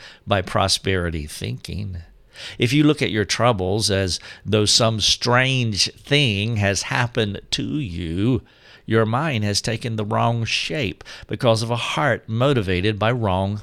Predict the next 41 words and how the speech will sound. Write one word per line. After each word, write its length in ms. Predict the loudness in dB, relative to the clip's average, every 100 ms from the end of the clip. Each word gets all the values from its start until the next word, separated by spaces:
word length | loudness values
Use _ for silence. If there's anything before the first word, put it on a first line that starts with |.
| -10
things. 580 | -6 -4 -2 -4 -6 -8 -14 -8
Fiery 540 | 2 4 4 2 -2
trials 680 | -6 0 2 4 2 2 0
are 200 | 0 0
part 460 | 0 0 4 4 4
of 220 | -2 -4
God's 380 | 2 4 4 2
sovereign 580 | 0 2 2 2 -2 -2
care 500 | -6 -4 2 2 0
in 160 | 0 2
our 200 | 2 2
lives. 640 | 0 0 -2 -4 -6 -4
You 80 | -4
know 160 | -2 -2
the 120 | -4
passage, 580 | -6 -4 -4 -4 -4 -6
First 240 | -6 -8
Peter 300 | -6 -6 -6
four, 500 | -8 -8 -8 -8 -12 _ _ _ _ _ _
twelve 300 | 2 2 2
and 120 | 0
thirteen. 760 | 0 -2 -4 -6 -4 -4 -6 -10 _ _ _ -20 _
Peter 260 | 4 6 6
said, 400 | 4 4 2 2
"Beloved, 880 | 2 2 0 -4 -6 -8 -8 -8 -10 _ _ _ _ _ _ _ _ -2
do 100 | 2
not 160 | 4 4
be 80 |
surprised 560 | 2 0 2 4 4 2
at 100 | 0
the 100 | -2
fiery 420 | 2 4 4 2
trial 600 | -2 0 4 4 4 2
when 120 | 0
it 100 | -2
comes 220 | 0 0 0
upon 420 | 0 2 2 2
you 220 | 2 2
to 160 | 0 -4
test 480 | 0 2 2 0
you 180 | 0 0